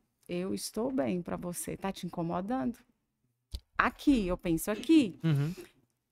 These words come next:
Speaker 1: E consegui so-, sobressair lá. Então, pra mim, hoje, eu, eu, eu, hoje mesmo, na hora que eu levantei, eu falei, "Uai, muito obrigada, Deus, por ter colocado essas pessoas na minha vida." Porque elas foram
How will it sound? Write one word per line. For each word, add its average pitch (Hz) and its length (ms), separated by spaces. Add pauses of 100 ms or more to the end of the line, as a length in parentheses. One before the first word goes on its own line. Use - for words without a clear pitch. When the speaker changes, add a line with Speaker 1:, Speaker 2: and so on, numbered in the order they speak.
Speaker 1:
E 330 440 (540)
consegui 359 800
so-, 339 320 (680)
sobressair 330 800
lá. 233 240
Então, 294 340
pra 453 240
mim, 330 200
hoje, 294 520 (400)
eu, 220 180
eu, 247 280
eu, 247 280
hoje 240 320
mesmo, 240 300
na 247 80
hora 240 100
que 247 120
eu 226 120 (160)
levantei, 220 640
eu 226 60
falei, 220 220
"Uai, 214 160 (680)
muito 247 180
obrigada, 233 500
Deus, 185 260
por 240 140
ter 269 100
colocado 269 380
essas 262 240
pessoas 349 440
na 254 80
minha 196 180
vida." 170 340 (400)
Porque 330 260
elas 302 360
foram 262 440